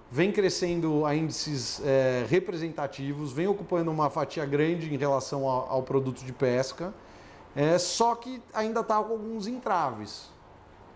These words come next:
Qual, é uma atividade muito nova no Brasil, o Brasil realmente tem um potencial incrível, mas ainda en-, tá engatinhando, por quê? Porque é novo, é, a gente,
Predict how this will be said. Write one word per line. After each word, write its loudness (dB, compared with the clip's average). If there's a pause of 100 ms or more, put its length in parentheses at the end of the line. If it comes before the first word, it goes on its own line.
(120)
Qual, 4
é 2
uma 0
atividade -2
muito -2
nova 2
no -2
Brasil, -2
o -4
Brasil 2
realmente 2
tem -2
um 0
potencial -2
incrível, 0 (1200)
mas 2
ainda 2
en-, 0 (220)
tá 2
engatinhando, 0
por -6
quê? 4
Porque -4 (340)
é 2
novo, 4 (540)
é, 0
a 4
gente, -2